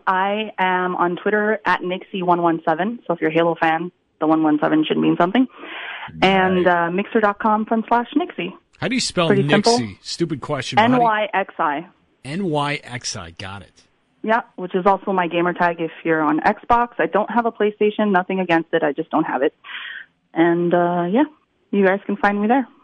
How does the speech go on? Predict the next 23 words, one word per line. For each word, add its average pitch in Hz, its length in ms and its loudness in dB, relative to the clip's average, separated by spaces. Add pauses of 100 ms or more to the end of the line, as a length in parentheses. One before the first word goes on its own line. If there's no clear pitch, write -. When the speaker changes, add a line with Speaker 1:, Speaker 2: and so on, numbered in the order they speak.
(440)
Speaker 2:
All 95 200 -10
right. 120 180 -2
And 104 100 -2
you 117 100 2
can 123 120 -6
follow 117 300 4
me 135 500 2 (200)
on 101 180 -6
Twitter 123 460 -4
and 135 200 2
Instagram 107 760 -2
at 98 160 -4
Amon 104 340 0
Green 107 220 -2
thirty, 110 300 -2
all 98 200 0
one 98 240 -8
word. 120 360 0 (240)
And 67 160 -10
find 131 280 4
me 120 100 4
on 104 200 2
Twitch - 540 -2